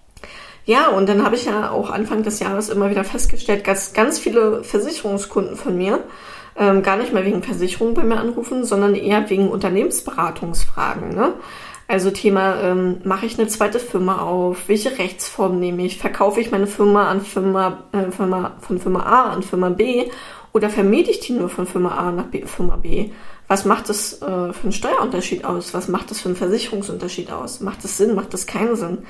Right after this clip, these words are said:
Wie kann ich meine Mitarbeiter weiter fördern und binden? Wie hebe ich mich von der Konkurrenz ab? Und das halt nicht nur mit einem Online-Kurs, sondern halt auch viel tiefgehender und viel persönlicher.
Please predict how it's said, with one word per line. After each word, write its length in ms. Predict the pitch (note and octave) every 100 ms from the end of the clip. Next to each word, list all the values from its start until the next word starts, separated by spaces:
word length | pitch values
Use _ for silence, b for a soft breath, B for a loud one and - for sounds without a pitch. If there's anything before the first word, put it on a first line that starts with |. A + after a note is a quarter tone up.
| B B B B B
Wie 140 | G#3
kann 200 | G#3 G#3
ich 120 | G#3 G#3+
meine 180 | F#3+
Mitarbeiter 520 | F#3+ A3 A3+ F#3+ G3 F#3
weiter 220 | F#3 -
fördern 460 | - - - G#3+
und 160 | E3 F3
binden? 500 | A#3 C#4+ G3 G3+ - B B
Wie 120 | - G3
hebe 100 | G3+
ich 100 | G3+
mich 140 | G3+
von 100 | F#3
der 80 | F3+
Konkurrenz 580 | - F#3 F#3 F#3 B3+ -
ab? 240 | F3+ - - B B B B -
Und 140 | G3
das 140 | G3+ G#3
halt 160 | -
nicht 200 | - -
nur 120 | A3+ A3+
mit 100 | G3
einem 180 | F#3+
Online-Kurs, 640 | F3 A3+ A3 G3 - F3+ -
sondern 300 | F3+ F3 B3
halt 160 | G3 F#3
auch 80 |
viel 320 | F#3 - A3 G#3
tiefgehender 760 | - D4 - - E3 D#3+ E3+
und 180 | F3+ -
viel 220 | - F3+
persönlicher. 800 | - - - G3 G#3+ C4+ C4